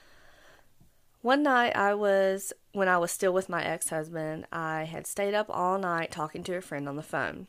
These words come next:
He got up for work, and of course I was still awake. He asked me why I was awake so early, and I told him that I had never went to bed, and that he,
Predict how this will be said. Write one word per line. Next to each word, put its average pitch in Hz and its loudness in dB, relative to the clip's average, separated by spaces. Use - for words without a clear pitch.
He 226 -6
got 214 6
up 208 6
for 220 2
work, 175 4
and 160 -4
of 156 -10
course 175 0
I 165 0
was 151 -2
still 147 -4
awake. 147 -2
He - -4
asked 240 2
me 302 -2
why 202 4
I 170 0
was 165 -4
awake 156 -4
so - -10
early, 95 -6
and 165 -4
I 165 -2
told 190 -4
him 180 -4
that 170 -2
I 170 0
had 165 -6
never 170 0
went 160 -4
to 156 -10
bed, 147 -6
and 170 -4
that 156 -4
he, 170 -4